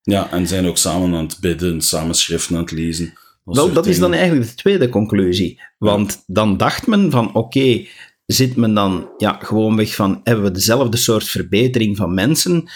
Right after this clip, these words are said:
Speaker 2: en van huwelijkspartners die bijvoorbeeld hobby's delen en evenveel tijd per week samen gaan spenderen.
Speaker 1: Ja.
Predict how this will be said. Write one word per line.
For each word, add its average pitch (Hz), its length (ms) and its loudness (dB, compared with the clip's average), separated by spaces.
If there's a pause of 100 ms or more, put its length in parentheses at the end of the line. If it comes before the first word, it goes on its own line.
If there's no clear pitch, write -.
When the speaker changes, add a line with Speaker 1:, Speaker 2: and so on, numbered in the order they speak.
(160)
Speaker 2:
en 123 120 0
van 117 160 2
huwelijkspartners 147 800 0
die 110 120 0
bijvoorbeeld 98 480 -2
hobby's 139 440 2
delen 95 440 0 (300)
en 90 380 -2 (160)
evenveel 110 540 2
tijd 131 340 0
per 120 140 2
week 120 260 2
samen 110 380 0
gaan 101 160 0
spenderen. 87 800 0
Speaker 1:
Ja. 85 80 -6